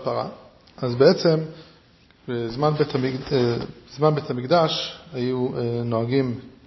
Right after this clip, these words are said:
יותר בטומאה וטהרה, היום אין לנו דרך להיטהר, באמת בגלל, בעיקר בגלל הטומאה הזאת של טומאת מת. זאת אומרת, כל בן אדם שנוגע במת הוא טמא. איך הוא, איך הוא, אה, מטהר? על ידי זה שאנחנו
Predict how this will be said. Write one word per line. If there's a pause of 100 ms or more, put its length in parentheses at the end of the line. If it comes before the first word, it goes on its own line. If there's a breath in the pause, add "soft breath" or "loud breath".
(240)
יותר
בטומאה
וטהרה,
היום
אין
לנו
דרך
להיטהר, (920 loud breath)
באמת
בגלל,
בעיקר
בגלל
הטומאה
הזאת
של
טומאת
מת. (600 loud breath)
זאת
אומרת,
כל
בן
אדם
שנוגע
במת (180)
הוא
טמא. (560 loud breath)
איך
הוא,
איך
הוא,
אה, (500)
מטהר? (500 loud breath)
על
ידי
זה (140)
שאנחנו